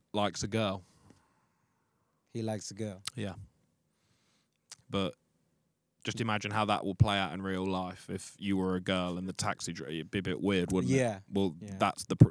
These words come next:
Speaker 1: there you go. That dynamic just there, that weirdness is the film. Exploring why that man is so weird and why he's like that, and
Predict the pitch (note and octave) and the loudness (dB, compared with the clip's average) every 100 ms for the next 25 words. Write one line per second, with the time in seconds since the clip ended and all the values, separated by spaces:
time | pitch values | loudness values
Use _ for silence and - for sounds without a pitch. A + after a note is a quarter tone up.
0 | E2+ G#2 F#2 F2 E2 D2+ - _ F#2+ G2+ | 8 2 2 0 -4 -6 -14 _ -2 0
1 | - G2+ G2+ G#2 G#2 F#2 - F#2 F#2+ F#2 | 2 2 4 4 2 2 0 0 2 2
2 | G2 G2 A2 A2 F#2+ F2 F#2+ A2+ F#2 - | 2 6 8 8 6 0 -2 -2 -4 -6
3 | - F#2 C#2+ - - _ _ _ _ _ | -8 -6 -8 -12 -18 _ _ _ _ _
4 | _ _ - F2+ - - F#2 F#2 F2+ F2+ | _ _ -6 -4 -4 -2 0 2 0 -2
5 | F2 F2 F#2+ F#2+ F#2+ F#2 - F#2 F#2 F2+ | -6 -10 -4 0 0 -2 -4 -4 -4 -4
6 | - F2+ F2 F2+ F2+ F2 F2+ F2+ F2+ F2+ | -4 -4 -2 -2 -2 -4 -6 -6 -6 -8
7 | F#2 F#2 - F2+ F2+ - F2 F2 | -6 -6 -6 -6 -6 -8 -10 -10